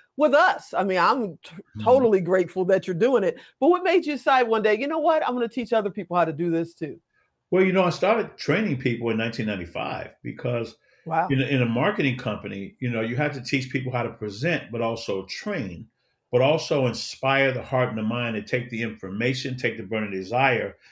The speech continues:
Speaker 2: and then light a fire under it. So when a person speaks, uh, it, it's internally first, and they have to be able to enroll people in a vision. So it started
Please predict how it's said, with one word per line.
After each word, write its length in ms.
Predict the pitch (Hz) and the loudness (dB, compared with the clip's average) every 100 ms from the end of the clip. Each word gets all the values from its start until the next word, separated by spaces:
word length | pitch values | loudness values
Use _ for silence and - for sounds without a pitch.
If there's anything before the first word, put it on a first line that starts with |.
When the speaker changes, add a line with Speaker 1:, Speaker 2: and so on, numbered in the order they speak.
| _ _ | _ _
Speaker 2:
and 100 | 117 | -4
then 120 | 113 | -2
light 180 | 117 107 | 0 0
a 120 | 90 - _ _ | -2 -12 _ _
fire 380 | 151 160 139 113 | -2 0 0 -2
under 160 | 98 | -6
it. 60 | 90 | -10
So 160 | - 107 | -8 -6
when 140 | 107 | -6
a 100 | 95 | -8
person 580 | - 139 131 120 107 107 _ _ - | -2 -2 -2 -6 -8 -10 _ _ -14
speaks, 680 | - - - 392 - - - | -10 -8 0 2 0 -6 -8
uh, 200 | 113 107 | -6 -4
it, 300 | 98 110 107 - | -4 -8 -10 -10
it's 140 | 113 | -6
internally 580 | 123 120 - 139 156 107 | -4 -6 -4 -4 -4 -6
first, 580 | - - 139 - - - _ _ _ | -10 -6 -6 -6 -10 -16 _ _ _
and 140 | 117 117 | -6 0
they 80 | 127 | 2
have 180 | 139 | 2
to 80 | 139 | 0
be 160 | 127 135 | 2 2
able 160 | 131 | 2
to 140 | 131 131 | 0 0
enroll 340 | 110 117 135 | 2 4 4
people 280 | - 135 123 | 2 -2 -2
in 120 | 117 | -4
a 40 | 104 | -4
vision. 360 | 120 139 123 | -4 -4 -6
So 220 | 104 117 113 | -8 -4 -4
it 60 | |
started 580 | 110 - 120 185 127 - | -6 -4 0 0 0 -4